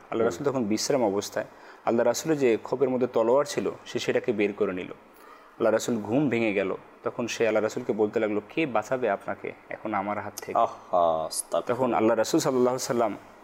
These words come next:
Speaker 1: বললেন, "আল্লাহ তাআলা আমাকে বাঁচাবে।"
Speaker 2: যথেষ্ট।
Speaker 1: যথেষ্ট, আল্লাহ তাআলা আমার জন্য যথেষ্ট।
Speaker 2: রাইট।
Speaker 1: তখন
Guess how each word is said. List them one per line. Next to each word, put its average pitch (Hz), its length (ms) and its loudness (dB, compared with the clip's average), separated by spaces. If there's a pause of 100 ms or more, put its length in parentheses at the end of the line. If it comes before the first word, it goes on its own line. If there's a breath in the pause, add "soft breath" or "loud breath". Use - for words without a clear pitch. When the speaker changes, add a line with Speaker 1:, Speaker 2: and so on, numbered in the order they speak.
Speaker 1:
বললেন, 104 300 2 (160)
"আল্লাহ 104 280 2
তাআলা 104 220 -2
আমাকে 92 260 -4
বাঁচাবে।" 92 460 -6
Speaker 2:
যথেষ্ট। 107 500 -2 (100)
Speaker 1:
যথেষ্ট, 127 380 0
আল্লাহ 131 220 2
তাআলা 165 160 2
আমার 151 160 2
জন্য 151 200 2
যথেষ্ট। 117 440 -2 (280)
Speaker 2:
রাইট। 90 220 -4
Speaker 1:
তখন 131 440 0